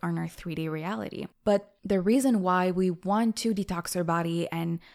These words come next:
uh, use the Ayurvedic perspective and practices is usually so we can better digest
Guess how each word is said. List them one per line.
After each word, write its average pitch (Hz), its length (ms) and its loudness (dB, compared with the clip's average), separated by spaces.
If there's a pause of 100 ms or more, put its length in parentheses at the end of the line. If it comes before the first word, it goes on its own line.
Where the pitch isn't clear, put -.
(240)
uh, 180 120 0
use 202 400 2
the 214 140 2
Ayurvedic 180 640 0
perspective 175 580 -4
and 165 140 -4
practices 180 800 -4
is 180 220 -2
usually 202 440 0
so 175 200 -6
we 175 120 -4
can 170 360 -8 (280)
better 180 380 -4
digest 180 720 -4